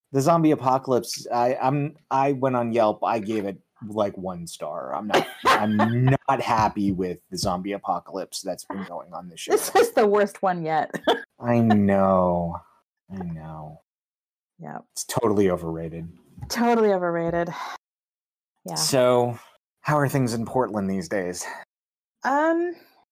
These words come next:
Speaker 2: I mean, it's pretty apocalyptic out here. If you listen to the, the news, it's not really, the,
Speaker 1: <laughs>
Speaker 2: but, but if you listen to the news, they, they talk about how there are,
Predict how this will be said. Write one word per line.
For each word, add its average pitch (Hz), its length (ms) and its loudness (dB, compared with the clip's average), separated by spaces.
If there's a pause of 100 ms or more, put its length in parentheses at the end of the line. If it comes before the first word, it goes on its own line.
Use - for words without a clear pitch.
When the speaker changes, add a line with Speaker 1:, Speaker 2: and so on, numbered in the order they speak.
(220)
Speaker 2:
I 262 100 2
mean, 302 240 2
it's 302 160 0
pretty 427 260 2 (100)
apocalyptic 202 680 0
out 151 200 -2
here. 156 180 0
If 160 180 -4
you 170 160 2
listen 175 380 -4
to 170 180 -2
the, 151 280 0
the 160 120 -2
news, 160 420 0
it's - 140 -6
not 160 200 -2
really, 139 220 -4
the, 156 220 0
Speaker 1:
<laughs> 190 40 -12
Speaker 2:
but, 185 160 2 (220)
but 240 100 4
if 254 60 2
you 349 80 6
listen 427 240 6
to 330 80 4
the 233 140 2
news, 214 300 4
they, 175 420 4
they 170 80 2
talk 170 240 0
about 160 240 0
how 151 280 2
there 151 380 0
are, 151 500 -2